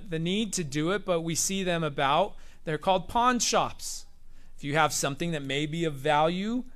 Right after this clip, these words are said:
hopefully it, you, you owned it,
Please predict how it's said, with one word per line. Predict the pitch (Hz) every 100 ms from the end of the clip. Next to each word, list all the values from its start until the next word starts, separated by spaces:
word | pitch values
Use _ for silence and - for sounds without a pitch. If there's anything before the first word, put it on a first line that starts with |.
| -
hopefully | 139 135 147 147 143
it, | 143 -
you, | 160 139 135 - - -
you | 147 113
owned | 143 151 151
it, | 156 - -